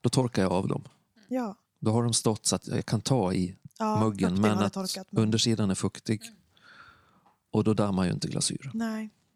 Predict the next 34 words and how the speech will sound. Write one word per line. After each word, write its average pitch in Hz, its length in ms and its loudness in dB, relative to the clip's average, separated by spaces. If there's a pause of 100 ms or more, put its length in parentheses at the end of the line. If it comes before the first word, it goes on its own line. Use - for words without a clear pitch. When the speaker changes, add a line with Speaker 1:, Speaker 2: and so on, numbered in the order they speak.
(960)
Speaker 2:
Just 349 160 -16
det. - 220 -14
Jag 254 180 -6
tror 262 140 -4
jag 202 160 -6 (400)
brukar 196 260 -8
glasera 202 440 -4
allt, 208 460 -6
ställa 214 340 -2
det 202 100 -2
på 202 100 -8
en 190 100 -4
bänk, 180 280 -8 (260)
sen 208 380 -6
gå 185 80 -10
och 196 100 -12
torka 190 300 -8
av. 196 200 -10
Men 214 120 -2
då 185 80 2
Speaker 1:
Mm. 165 80 2
Speaker 2:
ska 202 160 -8
jag 190 120 -6
försöka 196 300 -10
göra 196 140 -6
om 214 160 -10
det 180 60 -12
här 180 80 -10
rutinen 214 340 -10
lite. - 140 -20
Speaker 1:
Ja, 117 140 2
fast - 180 2
det 170 80 2
Speaker 2:
Kanske 220 240 -10